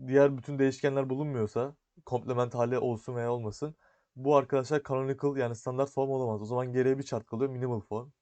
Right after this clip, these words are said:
Ya da minimal'a giden herhangi bir aşama da olabilir. Ama mesela burada gördüğünüz gibi bakın, burada A var, B var, C var. Sonra yana geliyorum, A, B, C var. Burada da A, B, C var. Yani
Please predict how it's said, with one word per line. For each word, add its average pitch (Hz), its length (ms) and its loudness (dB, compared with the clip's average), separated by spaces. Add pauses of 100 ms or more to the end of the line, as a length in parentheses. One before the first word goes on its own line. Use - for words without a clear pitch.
(160)
Ya 123 100 -2
da 127 60 0
minimal'a 127 400 -2
giden 131 320 -2
herhangi 123 360 -4
bir 127 40 2
aşama 120 320 -2
da 120 40 -2
olabilir. 113 380 -2 (380)
Ama 135 140 0
mesela 135 280 0
burada 135 180 4
gördüğünüz 139 360 4
gibi 120 180 -4
bakın, 120 320 -4 (300)
burada 123 200 -2
A 131 260 4
var, 110 340 -2
B 123 240 0
var, 107 180 0
C 117 240 0
var. 104 200 -2 (160)
Sonra 123 200 -2
yana 123 180 2
geliyorum, 123 240 2
A, 120 160 2
B, 123 160 0
C 117 200 0
var. 107 180 -2 (160)
Burada 117 220 -4
da 127 80 4
A, 107 120 0
B, 104 120 0
C 104 160 -4
var. 131 160 -6 (400)
Yani 131 300 2